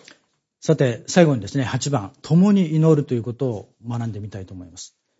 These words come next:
これは使徒行伝の一章からなんですが、えー、使徒行伝の一章ではですね、<clears throat> え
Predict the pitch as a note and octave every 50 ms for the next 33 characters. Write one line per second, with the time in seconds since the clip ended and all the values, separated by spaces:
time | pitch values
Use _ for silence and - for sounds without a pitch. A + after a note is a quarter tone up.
0 | _ _ _ _ _ _ _ - D#3+ D#3 D3+ - - - A3+ A3+ G3+ G#3+ G3 D#3+
1 | D#3 C#3+ C3+ C3+ D#3+ D#3 - - E3+ C#3+ A#2+ - A#2 G#2+ G2+ F#2+ F#2+ _ _ -
2 | A#2+ A#2 G#2 F#2+ F#2 - G#2 G#2+ G#2+ G#2 F2 F2 _ _ _ _ _ _ _ _
3 | _ _ _ _ _ _ _ _ _ _ _ _ _ _ _ _ _ _ _ _
4 | _ _ _ _ _ - B2+ B2+ B2+ - - A3+ A3 G3 G#3+ F#3 D#3+ D3+ C#3+ C3+
5 | B2 B2 B2 B2+ - G3 F3+ - - - D#3 C#3 B2 A#2 G#2 F#2+ F2+ - - B2+
6 | D3+ F3 E3+ _ _ - - B2 B2+ A#2 A2 _ _ _ _ _ _ _ _ _
7 | - - _ _ _ _ _ _ _ _ _ _ _ _ _ _ _ _ _ _
8 | _ _ _ _ _ _ _ _ _ _ _ _ _ _ _ _ _ _ _ _
9 | _ _ _ _ _ _ _ _ _ _ _ _ _ _ _ _ _ _ _ _
10 | - A2+ A2 A2 G#2+ G2+ F#2+ F#2 F2+ E2+ E2+